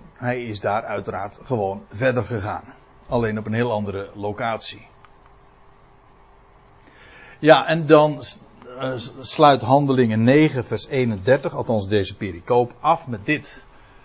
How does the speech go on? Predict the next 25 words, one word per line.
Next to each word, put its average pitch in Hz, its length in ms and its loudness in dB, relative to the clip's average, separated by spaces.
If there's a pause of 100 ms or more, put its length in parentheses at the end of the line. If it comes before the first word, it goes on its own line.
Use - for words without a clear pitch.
(120)
met 101 200 -12
dit 139 160 -6
vers, 160 540 -2
vers - 240 -14
eenendertig, 120 960 -4
de 123 100 0
gemeente 135 540 0
dan. 175 320 0 (600)
En 139 400 2 (340)
met 143 240 0
deze 233 280 8
mededeling, 208 760 4 (680)
eh, 147 240 -2
wordt 143 280 4
het 151 220 -2
eerste 233 480 0
deel 214 260 6
van 190 160 -6
Saulus' 208 460 2
geschiedenis 170 580 -6
afgesloten. 107 680 -4 (640)
Dat 131 80 -12
is 101 60 -8
heel 160 140 6
duidelijk. 147 580 0